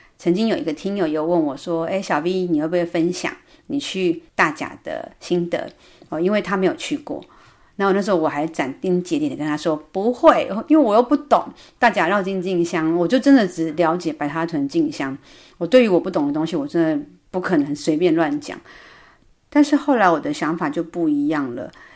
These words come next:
因为透过这些活动，其实让我反思了蛮多的事情，好像是真的是可以把一些问题丢出来跟大家一起来讨论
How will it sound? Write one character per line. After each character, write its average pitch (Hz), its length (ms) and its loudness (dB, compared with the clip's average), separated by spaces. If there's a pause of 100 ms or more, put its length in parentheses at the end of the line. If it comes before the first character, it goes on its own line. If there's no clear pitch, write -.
(100)
因 294 120 6
为 311 100 8
透 277 220 4
过 233 160 2
这 226 100 -6
些 226 140 0
活 160 280 -2
动， 165 320 0
其 180 200 -4
实 190 280 -6 (280)
让 220 260 -2
我 156 100 0
反 - 240 -4
思 233 240 -2
了 233 80 4
蛮 160 220 0
多 196 100 -6
的 175 140 -2
事 165 260 -4
情， 143 360 -2 (400)
好 - 180 -6
像 285 220 6
是 277 100 6
真 262 180 4
的 233 120 2
是 208 120 -6
可 202 140 -6
以 185 60 -4
把 - 200 -6
一 - 80 -8
些 214 140 -6
问 220 220 -2
题 165 160 -4
丢 190 260 -4
出 202 140 -8
来 160 120 -2
跟 175 160 -4
大 175 120 -4
家 170 100 -2
一 - 80 -4
起 - 160 -12
来 123 160 -8
讨 - 280 -8
论 175 220 -4